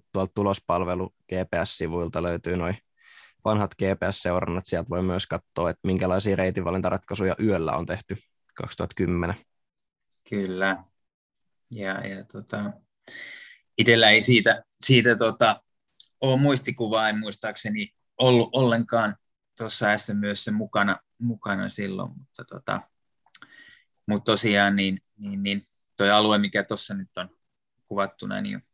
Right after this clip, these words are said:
Speaker 2: on kyllä yksi mielenkiintoisimmista alueista tässä kisamaastossa.
Speaker 1: Kyllä, kyllä, kyllä. Joo, mennään, mennään eteenpäin. Noit voi sitten omalla ajalla katsoa, jos haluaa syventyä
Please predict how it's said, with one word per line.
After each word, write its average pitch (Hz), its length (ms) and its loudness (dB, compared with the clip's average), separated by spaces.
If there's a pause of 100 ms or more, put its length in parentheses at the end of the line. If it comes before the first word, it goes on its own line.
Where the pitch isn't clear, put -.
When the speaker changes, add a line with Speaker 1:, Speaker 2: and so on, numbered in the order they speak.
(120)
Speaker 2:
on 101 160 -2
kyllä 101 200 0
yksi 95 240 -4
mielenkiintoisimmista 92 1000 -6
alueista - 580 -4 (1120)
tässä - 280 -12
kisamaastossa. - 1000 -8 (360)
Speaker 1:
Kyllä, 92 300 -2 (420)
kyllä, 87 240 -4
kyllä. - 260 -10 (840)
Joo, 92 160 -2 (100)
mennään, 98 320 0 (120)
mennään 101 300 2
eteenpäin. 98 360 -2
Noit 90 200 -2
voi 110 140 0
sitten 107 280 -2
omalla 104 280 2
ajalla 92 240 -2
katsoa, - 400 -8
jos 87 140 -4 (600)
haluaa 98 260 0
syventyä 98 440 0